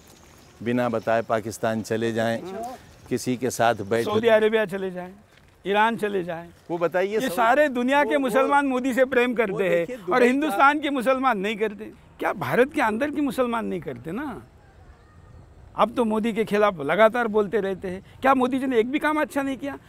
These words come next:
Speaker 2: जैसे हम स्वीकार
Speaker 1: नहीं।
Speaker 2: करते हैं कि आपने कुछ काम
Speaker 1: सेल्फी,
Speaker 2: अच्छा किया।
Speaker 1: सेल्फी लेना सिखाया।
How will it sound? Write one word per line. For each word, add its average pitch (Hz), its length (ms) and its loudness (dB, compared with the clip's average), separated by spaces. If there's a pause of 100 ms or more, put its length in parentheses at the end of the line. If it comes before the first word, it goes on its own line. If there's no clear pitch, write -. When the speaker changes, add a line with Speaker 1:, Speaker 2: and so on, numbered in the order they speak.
(140)
Speaker 2:
जैसे 247 180 4
हम 262 220 2
स्वीकार 247 380 4
Speaker 1:
नहीं। 220 140 0
Speaker 2:
करते 185 160 0
हैं 240 100 2
कि 247 80 0
आपने 240 360 2
कुछ 262 220 -6
काम 240 220 6
Speaker 1:
सेल्फी, 220 140 2
Speaker 2:
अच्छा 220 180 2
किया। 170 140 2
Speaker 1:
सेल्फी 170 260 0
लेना 160 280 0
सिखाया। 120 500 -4